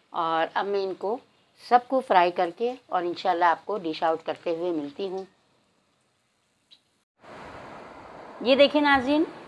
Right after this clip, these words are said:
माशाल्लाह, माशाल्लाह हमारे आलू भरी हरी मिर्चें, हरी मिर्चों के पकोड़े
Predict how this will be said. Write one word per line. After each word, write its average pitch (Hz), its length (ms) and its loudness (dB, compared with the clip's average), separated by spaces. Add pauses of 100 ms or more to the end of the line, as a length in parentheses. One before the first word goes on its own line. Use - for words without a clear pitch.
(140)
माशाल्लाह, 247 600 6
माशाल्लाह 233 720 4 (720)
हमारे 226 340 6
आलू 240 400 6
भरी 240 320 -2
हरी 214 280 2
मिर्चें, 247 580 -2 (640)
हरी 277 220 4
मिर्चों 262 380 2
के 254 220 4
पकोड़े 202 460 4